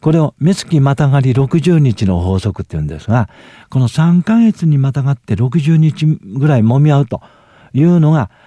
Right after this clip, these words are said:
日柄でよくあるんですね。それでいくと、一月の九日っていうのが日柄なんですよ。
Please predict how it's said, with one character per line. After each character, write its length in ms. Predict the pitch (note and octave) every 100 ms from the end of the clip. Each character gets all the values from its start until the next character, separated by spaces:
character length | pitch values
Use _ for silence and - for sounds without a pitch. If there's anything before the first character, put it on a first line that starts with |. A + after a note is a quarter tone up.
| _
日 120 | -
柄 240 | C#3+ C#3 C3
で 240 | C3 -
よ 140 | C#3
く 160 | C3 A2 -
あ 80 | C3
る 120 | F#2+
ん 40 |
で 100 | D#2
す 100 | D#2
ね。 160 | D3+ E3+ _ _ -
そ 160 | - F#3+
れ 100 | A#3
で 160 | G#3+ A3
い 60 |
く 120 | -
と、 280 | E3 G#3+ F3 - -
一 200 | C#3 E3
月 260 | E3 D#3 D3
の 140 | C3+
九 240 | - C#3+
日 80 | C3
っ 160 | A#2 - _ _ -
て 80 | C#3+
い 40 |
う 20 | D3
の 80 |
が 100 | C#3
日 160 | F2+ A2
柄 260 | A2+ G#2 F#2+
な 120 | C#2
ん 100 | C#2
で 100 | -
す 80 | -
よ。 160 | A#1